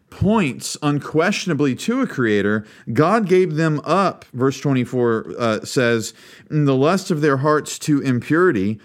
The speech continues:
to the dishonoring of their bodies among themselves, because they exchanged the truth about God for a lie,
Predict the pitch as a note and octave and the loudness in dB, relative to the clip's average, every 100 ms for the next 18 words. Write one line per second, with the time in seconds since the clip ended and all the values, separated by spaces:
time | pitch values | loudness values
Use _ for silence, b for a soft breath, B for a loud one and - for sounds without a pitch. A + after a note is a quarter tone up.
0 | b D3 C3+ A#2+ B2+ D3 E3 G3 D3 C3 | b -2 0 0 0 0 0 2 2 0
1 | B2 - B B B C#3 C3 A#2+ B2+ B2+ | -2 -6 B B B -2 0 0 0 2
2 | C3+ D#3+ F3+ C3 B2+ C3+ G#3 G#3 B2+ C3 | 2 2 2 0 0 0 2 0 0 0
3 | A#2 A#2 - B2+ D#3+ G3+ D3+ C#3+ C#3 - | -2 -2 -4 -2 0 0 0 0 0 -2
4 | - - E3+ G3 C#3 A2 A#2+ - F3 G3 | -8 -4 0 0 0 -2 -6 -2 0 0
5 | - - A2 B2+ D3+ C3 C3+ C3+ A#2 B2 | -2 -4 -2 0 0 0 0 0 0 -2
6 | G#2 G2+ D3+ A2 D#2+ | 0 0 0 -2 -4